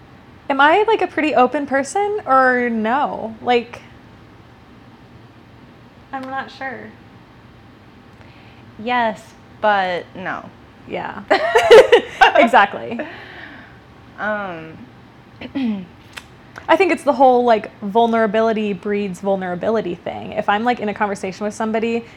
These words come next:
Speaker 1: and we're both, like, sharing, I will absolutely share things.
Speaker 2: Well, I would say, like, in our relationship, that has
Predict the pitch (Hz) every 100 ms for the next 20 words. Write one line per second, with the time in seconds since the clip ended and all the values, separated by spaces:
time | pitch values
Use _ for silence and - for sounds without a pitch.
0 | - 202 190 202 180 180 180 160 - -
1 | - 180 196 240 269 285 - - - -
2 | - 220 214 190 185 - 185 180 185 175
3 | 190 202 - - 180 - - 107 208 -
4 | - - - - - - - - - -
5 | - - - 302 285 - 220 254 254 -
6 | 226 208 196 180 170 175 156 165 196 202
7 | 185 156 160 - 175 170 - 165 - -
8 | - 156 - 165 165 170 -